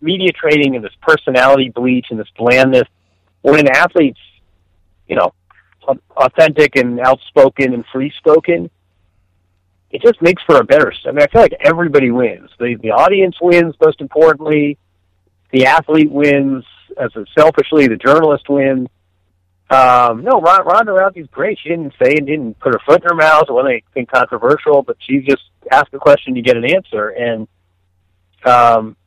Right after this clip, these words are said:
to me, that, that as, just as a strategy is, is so preferable for everyone than, you know,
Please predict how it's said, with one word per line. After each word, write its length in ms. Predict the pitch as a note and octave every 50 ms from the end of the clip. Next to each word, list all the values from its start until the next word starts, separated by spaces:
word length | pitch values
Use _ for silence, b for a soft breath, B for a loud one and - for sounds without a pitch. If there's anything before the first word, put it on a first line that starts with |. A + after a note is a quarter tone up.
| _ _ _ _ _ -
to 80 | C3
me, 300 | A#2+ D3 F3 F#3+ F3+ C#3+ A#2+
that, 180 | B2+ C3 C3+ - _ -
that 160 | C#3+ D3 D3 _ -
as, 160 | - D3 C3+ A#2+
just 240 | - E3+ - -
as 80 | D3+ A2+
a 100 | A#2+ G#2 - -
strategy 640 | - - B2 D3 G3 G#3+ D3+ A2+ F#2 - F2+ F2+ G2
is, 80 | G#2+ - - - -
is 120 | C3 - - - - D3
so 220 | C#3+ D3 D3 C3
preferable 800 | - - C#3+ C#3+ D3 C#3 - C#3 B2+ A2+ A2 A#2 A2 G#2+ G2+ - _ _ _ _ _ _ _ _ _ -
for 140 | - - -
everyone 720 | - C#3+ D#3 D3+ D#3 C#3 A#2+ G#2 G2+ F#2+ F#2 F2+ F2+ _ _ - -
than, 400 | A#2 A#2 A2 G#2+ G#2 G2+ G2 _ _ _ _ _ _ _ _ _ _ _ _ _ _ -
you 100 | C#3 A2+
know, 240 | G2+ F#2 F#2 F2+